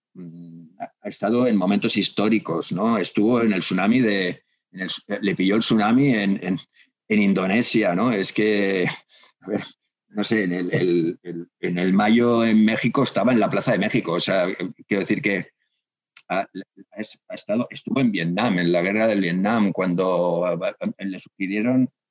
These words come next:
casarse con una chica porque una chica vietnamita para poder huir. O sea, se podían me-, hacer veinte, vi-,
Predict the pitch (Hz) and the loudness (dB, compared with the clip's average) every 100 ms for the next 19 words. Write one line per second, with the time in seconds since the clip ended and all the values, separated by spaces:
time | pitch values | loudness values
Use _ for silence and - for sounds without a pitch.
0 | _ _ _ 104 107 - 113 104 104 104 | _ _ _ -4 -2 -2 -2 -2 0 0
1 | 101 - 117 123 127 101 - 95 92 92 | 0 0 0 0 0 -2 -2 -2 0 0
2 | 98 - 101 101 101 95 101 101 117 107 | 0 0 0 0 2 2 2 2 0 0
3 | 90 92 101 110 101 113 101 - - _ | 0 0 2 4 4 2 0 -6 -16 _
4 | _ _ - 107 92 - _ _ _ _ | _ _ -6 -2 0 -2 _ _ _ _
5 | _ _ _ _ _ _ _ - 98 120 | _ _ _ _ _ _ _ -4 0 2
6 | 135 127 - - - 76 135 101 87 113 | 2 0 -12 -12 -8 -2 0 0 2 0
7 | - | 0